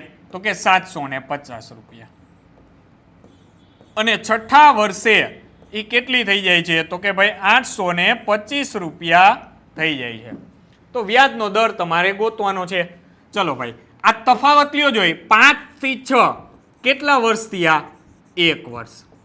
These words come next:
એક વર્ષ માટે આ રકમ કેટલી વધી? તો કે ભાઈ સાતસો ને પચાસ હતા,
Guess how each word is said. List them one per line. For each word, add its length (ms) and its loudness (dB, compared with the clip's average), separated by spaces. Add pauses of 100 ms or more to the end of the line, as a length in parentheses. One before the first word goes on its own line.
(520)
એક 340 0
વર્ષ 380 2
માટે 720 0 (320)
આ 240 4
રકમ 440 -2
કેટલી 460 -2
વધી? 400 -2
તો 140 -10
કે 140 -6
ભાઈ 180 -2
સાતસો 640 -2
ને 120 -6
પચાસ 560 -2
હતા, 520 2